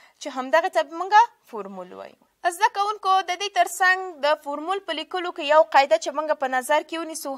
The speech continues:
هغه دا ده چې مونږ باید د فورمول په لیکلو کې د دې ته ډېر پام وکړو چې لومړی باید فلزونه ذکر کړو. مثلا تاسو پوهیږئ چې هایدروجن د فلزونو له جملې څخه دی. لومړی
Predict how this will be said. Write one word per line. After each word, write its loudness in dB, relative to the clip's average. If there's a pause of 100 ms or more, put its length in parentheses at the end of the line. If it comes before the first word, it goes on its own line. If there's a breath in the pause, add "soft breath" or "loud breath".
هغه 4 (100)
دا 8 (100)
ده 2 (100)
چې -6 (520 soft breath)
مونږ 4
باید 4
د 2
فورمول -4
په -2
لیکلو -4 (100)
کې -2 (540 soft breath)
د -8
دې -2 (100)
ته 6 (120)
ډېر -4
پام 6
وکړو -6
چې -6
لومړی 4 (100)
باید 4
فلزونه 0 (460)
ذکر -8
کړو. -16 (340)
مثلا 4 (160)
تاسو 2
پوهیږئ -2
چې -4
هایدروجن 0
د -8
فلزونو -6
له -6
جملې -4 (100)
څخه 2
دی. 4 (640 soft breath)
لومړی 2